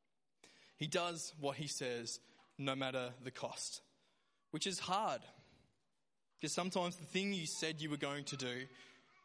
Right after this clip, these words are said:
turns out to be something unenjoyable. It turns out to be something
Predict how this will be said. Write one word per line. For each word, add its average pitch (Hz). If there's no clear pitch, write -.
turns 156
out 151
to 160
be 147
something 147
unenjoyable. 120
It -
turns 151
out 143
to 139
be 127
something 123